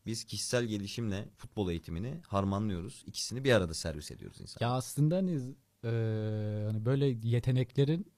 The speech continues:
Speaker 2: zaten işte Galatasaray, Fenerbahçe gibi büyük takımların altyapısında olmaması da bir nevi işte bizim altyapımızın yetersizliğini gösteriyor. Hani sonuçta çocuk burada doğdu. Hani parlarsa hani diye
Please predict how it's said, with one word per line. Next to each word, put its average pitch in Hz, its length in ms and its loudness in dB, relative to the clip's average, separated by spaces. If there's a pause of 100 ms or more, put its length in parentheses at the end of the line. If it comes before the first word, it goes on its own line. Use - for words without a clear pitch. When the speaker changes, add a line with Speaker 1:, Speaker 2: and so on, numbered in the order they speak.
(100)
Speaker 2:
zaten 123 500 2 (600)
işte - 200 -4
Galatasaray, 127 480 2
Fenerbahçe 123 560 2
gibi 113 260 -2
büyük 117 400 0 (520)
takımların 127 440 6
altyapısında 131 560 2
olmaması 127 540 6
da 170 280 0 (180)
bir 135 220 6
nevi 131 280 8
işte 135 300 4
bizim 135 200 4
altyapımızın 120 460 4
yetersizliğini 131 640 4
gösteriyor. 101 480 0
Hani 104 260 0 (540)
sonuçta 120 680 0 (360)
çocuk 120 320 0
burada 127 280 4
doğdu. 110 520 0
Hani 110 380 2 (920)
parlarsa 135 600 8
hani 135 260 8
diye 131 200 8